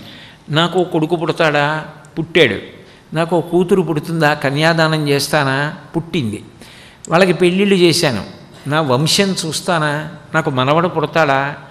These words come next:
పుట్టాడు. వాడికి ఉపనయనం అవడం చూస్తానా?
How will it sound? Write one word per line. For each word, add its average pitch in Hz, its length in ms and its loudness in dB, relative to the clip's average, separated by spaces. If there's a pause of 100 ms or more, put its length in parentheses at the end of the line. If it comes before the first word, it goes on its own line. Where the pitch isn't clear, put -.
(300)
పుట్టాడు. 170 380 6 (1400)
వాడికి 185 200 4
ఉపనయనం 185 640 4
అవడం 175 340 2 (120)
చూస్తానా? 156 720 0